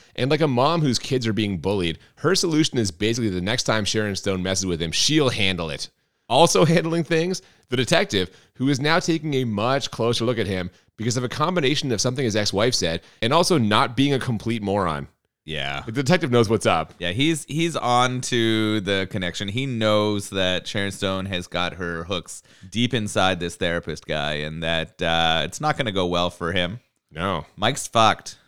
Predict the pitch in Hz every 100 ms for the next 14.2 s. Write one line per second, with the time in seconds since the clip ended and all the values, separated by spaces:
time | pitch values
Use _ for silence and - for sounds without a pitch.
0 | _ - 156 160 110 101 127 104 87 -
1 | _ _ - 135 156 165 143 - 123 147
2 | 143 117 131 147 95 90 82 82 - _
3 | - 110 120 117 135 139 - 110 - 110
4 | 135 98 104 117 87 98 120 104 90 -
5 | 120 123 92 98 117 90 - 87 87 82
6 | 76 76 - _ - 113 151 175 208 151
7 | 104 131 113 104 101 92 - 104 135 95
8 | - 95 110 87 85 85 - - 151 151
9 | - 143 139 - 113 123 120 98 98 92
10 | 135 151 - - 147 180 117 95 101 104
11 | - 107 107 110 95 101 85 92 67 -
12 | _ _ - 120 139 170 - 127 120 107
13 | 123 120 98 101 90 90 80 - 175 165
14 | 90